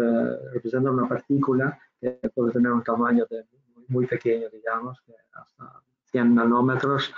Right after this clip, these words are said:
o doscientos nanómetros. Eh, es una partícula en sí, eh, eh, que tiene en su interior, digamos, un material genético, eh, conocido como R N A, y en su superficie y también en su interior tiene también algunas proteínas,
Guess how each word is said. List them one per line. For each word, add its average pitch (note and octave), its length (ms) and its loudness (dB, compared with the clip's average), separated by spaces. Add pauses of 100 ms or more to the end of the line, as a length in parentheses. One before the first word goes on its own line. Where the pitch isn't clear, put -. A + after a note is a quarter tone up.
(260)
o A2 300 -2 (340)
doscientos B2 540 -2
nanómetros. C3+ 720 0 (560)
Eh, B2+ 500 0
es C3 140 -2
una C3 440 2
partícula D3+ 600 0
en B2+ 80 0
sí, C3 260 0
eh, - 60 0
eh, C3 800 0
que B2 180 0
tiene C3+ 400 2
en A#2+ 140 2
su B2+ 180 0
interior, C3 480 2
digamos, B2 580 0
un A#2+ 280 2
material A#2 360 0
genético, A#2 760 -2 (340)
eh, A#2 300 -2
conocido A#2 480 0
como A#2 240 -4
R A#2+ 240 -2
N A#2 100 -6
A, A#2+ 260 -2 (600)
y C#3 340 0
en B2+ 160 -2
su B2 160 -6
superficie C#3+ 840 -2
y C3 180 0
también C3+ 340 0
en C#3 100 0
su C3+ 180 -2
interior D3 520 0
tiene D3 220 0
también C3+ 360 0
algunas B2 380 0
proteínas, A#2 760 0